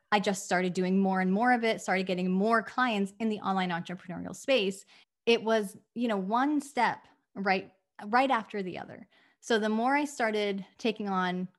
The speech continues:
kind of larger contracts and working more with people,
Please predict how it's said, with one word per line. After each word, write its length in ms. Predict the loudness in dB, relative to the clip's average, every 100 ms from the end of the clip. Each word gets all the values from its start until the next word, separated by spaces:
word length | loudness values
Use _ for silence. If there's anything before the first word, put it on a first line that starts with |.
| -6
kind 180 | -4 -2
of 100 | 0
larger 720 | 0 0 0 -2 -2 -4 -8 _
contracts 720 | -4 -4 -2 -6 -10 -14 -20 _ _ _ _ -6
and 680 | 0 0 0 -2 -2 -4 -8 -14 _ _ _ _ _ _ -8
working 640 | -4 0 -2 -2 -6 -4
more 300 | -2 -2 -2
with 320 | -4 -6 -6 -8
people, 580 | -10 -8 -10 -8 -10